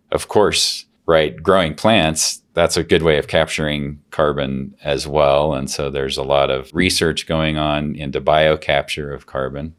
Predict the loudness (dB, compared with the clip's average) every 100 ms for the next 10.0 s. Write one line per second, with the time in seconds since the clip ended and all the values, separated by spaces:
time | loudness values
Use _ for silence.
0 | _ -20 -20 -20 _ -10 -6 -6 -6 -2
1 | 2 4 4 4 2 -2 -2 0 0 -2
2 | _ 2 4 4 4 4 2 2 0 2
3 | 2 2 0 2 2 2 0 -2 -2 0
4 | 0 0 0 0 2 2 0 -2 -2 -4
5 | -2 0 0 2 2 4 2 2 0 -4
6 | -4 -2 0 0 -2 -6 -4 -6 -4 -4
7 | -2 -2 -2 -6 -10 -14 -20 _ -20 -20
8 | _ -2 0 2 -2 -2 2 2 2 -2
9 | 2 2 2 -2 -4 -6 -6 -6 -4 -6